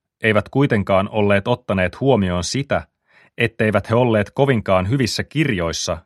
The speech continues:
grönlantilaisten silmissä, sillä noin kaksikymmentä vuotta aikaisemmin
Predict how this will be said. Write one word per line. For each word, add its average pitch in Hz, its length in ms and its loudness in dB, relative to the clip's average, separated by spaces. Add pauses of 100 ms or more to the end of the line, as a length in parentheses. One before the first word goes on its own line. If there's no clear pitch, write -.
(240)
grönlantilaisten 95 920 2
silmissä, 95 580 -4 (540)
sillä 107 280 2
noin 104 220 2
kaksikymmentä 95 680 2
vuotta 104 380 0
aikaisemmin 98 720 2